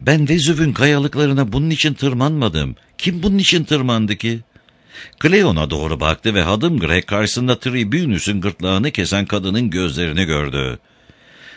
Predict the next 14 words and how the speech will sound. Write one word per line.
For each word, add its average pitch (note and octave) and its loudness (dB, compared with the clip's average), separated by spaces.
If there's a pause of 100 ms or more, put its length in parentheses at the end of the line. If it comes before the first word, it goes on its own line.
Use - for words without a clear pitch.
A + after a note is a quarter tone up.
"Ne D#2 0
yazık C2+ -6
ki A#2 -4
o A2 -4
gün G#2+ 0
gölün A2+ -2
kenarındaki G#2+ 0
kampımıza A#2 -2
geldiğinde F#2+ 0
senin C#3 -2
boynuna C#3+ 2
bir C3 -2
bıçak C3+ 0
dayamadılar." A2 0